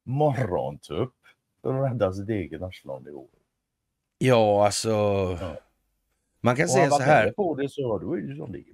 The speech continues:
Speaker 2: Jo, men man kan, man kan väl säga så här också, eftersom han måste ju vara med på det eftersom...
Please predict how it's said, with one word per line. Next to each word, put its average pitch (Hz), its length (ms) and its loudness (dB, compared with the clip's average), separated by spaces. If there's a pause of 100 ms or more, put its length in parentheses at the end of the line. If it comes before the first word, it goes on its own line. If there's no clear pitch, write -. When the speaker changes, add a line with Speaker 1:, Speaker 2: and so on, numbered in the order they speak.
(100)
Speaker 2:
Jo, 123 120 0
men 135 140 2
man 131 120 0
kan, 120 240 -4
man 123 100 -2
kan 127 100 -4
väl 120 80 -4
säga 107 180 -2
så 98 80 -6
här 104 260 0
också, 80 200 -12
eftersom 87 260 -10 (960)
han 143 140 2
måste 147 320 0
ju 214 40 2
vara 208 120 4
med 107 200 -2
på 104 120 -4
det 98 60 0
eftersom... 101 640 -4